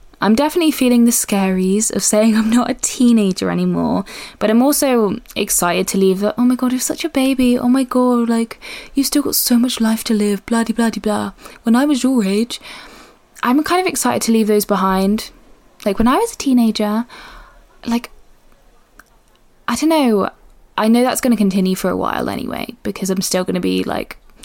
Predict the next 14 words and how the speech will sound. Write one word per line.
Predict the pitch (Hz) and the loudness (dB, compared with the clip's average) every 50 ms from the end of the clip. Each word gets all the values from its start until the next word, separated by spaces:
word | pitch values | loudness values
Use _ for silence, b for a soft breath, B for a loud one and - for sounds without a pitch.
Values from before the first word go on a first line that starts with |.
| - - _ | -20 -12 _
in | - 196 | -2 0
my | 190 175 180 | 0 0 0
early | 185 185 190 | 0 -2 -2
twenties. | 190 - 196 196 196 196 196 190 - - - B B B B B B B B B B B B _ _ | -4 -4 -4 -6 -6 -6 -8 -8 -10 -12 -14 B B B B B B B B B B B B _ _
But | - 208 185 - - - _ _ _ _ _ _ _ _ _ _ _ _ _ _ _ _ _ _ _ _ _ _ _ - | -2 0 0 0 -2 -6 _ _ _ _ _ _ _ _ _ _ _ _ _ _ _ _ _ _ _ _ _ _ _ -4
I | 226 226 | -4 -2
just, | - 277 269 - - - - | -2 -2 -2 -2 -4 -8 -8
I | - - | -4 -2
really | 226 214 196 196 202 202 208 214 | 0 2 2 4 4 4 4 2
don't | 208 214 202 180 202 | 2 2 2 2 2
<laughs> | |
like | 214 208 208 208 202 190 - - - - | 0 0 0 -2 -4 -4 -6 -8 -2 0
when | 262 247 240 | 2 2 2
people | - - - 247 233 - 220 214 208 202 190 | 0 0 -2 -2 -2 0 -2 -2 -2 -2 -4